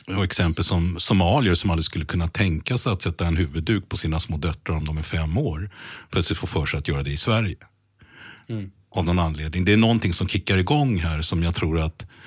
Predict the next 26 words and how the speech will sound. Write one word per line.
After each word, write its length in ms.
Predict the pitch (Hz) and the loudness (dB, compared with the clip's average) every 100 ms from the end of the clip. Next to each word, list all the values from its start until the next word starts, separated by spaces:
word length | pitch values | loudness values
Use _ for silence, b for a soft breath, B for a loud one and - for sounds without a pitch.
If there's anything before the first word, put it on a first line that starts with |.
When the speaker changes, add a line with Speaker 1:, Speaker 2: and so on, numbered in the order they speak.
| B B B - | B B B -10
Speaker 1:
Det 200 | 104 98 | -2 2
handlar 240 | 123 131 | 4 4
inte, 200 | 110 - | 2 0
det, 380 | 92 92 98 101 | -6 -6 -2 -2
det, 320 | 92 95 113 | -2 -2 -2
folk 540 | 98 95 101 - 107 - | 0 -2 -2 2 2 2
tror 180 | 113 98 | 2 2
att 100 | 98 | 4
när 80 | |
jag 100 | 92 | 4
säger 340 | - 104 101 98 | 4 4 4 4
det 80 | 82 | 4
här 100 | 80 | 2
att 140 | 80 | 0
min 140 | 87 | 0
förklaring 680 | 82 - 101 92 95 90 78 | 0 -2 2 4 4 4 2
är 80 | 78 | 0
ett 80 | 76 | 0
försvar 640 | - - - 98 101 82 | 0 2 4 4 4 4
för 140 | 73 82 | 0 -2
beteendet. 720 | 82 - 117 123 104 73 76 | -4 0 2 4 2 0 -2
Men 100 | - | 0
jag 100 | 107 | 2
tror 100 | 104 | 4
Speaker 2:
Nej. 60 | |
Speaker 1:
att, 80 | 98 | 2